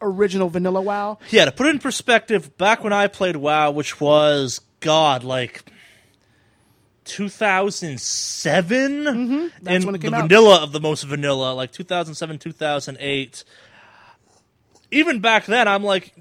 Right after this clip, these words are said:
Speaker 2: "What the fuck is the Emerald Dream and why can't I go there?"
Speaker 1: Yeah,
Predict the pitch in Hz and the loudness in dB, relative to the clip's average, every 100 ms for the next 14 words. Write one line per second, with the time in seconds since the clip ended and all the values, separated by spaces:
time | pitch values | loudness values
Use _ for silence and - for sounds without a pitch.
0 | _ 160 214 294 - 269 - 254 254 262 | _ 0 2 2 0 -4 -2 -2 0 -2
1 | 220 226 220 220 220 175 185 214 208 175 | -6 -2 -2 -2 -4 -6 -6 -4 -4 -6
2 | 143 175 190 - 190 180 156 135 160 156 | -2 -2 -2 0 0 0 -2 -2 -2 -2
3 | 143 123 107 - - 185 113 | -4 -8 -10 -14 -12 -12 -12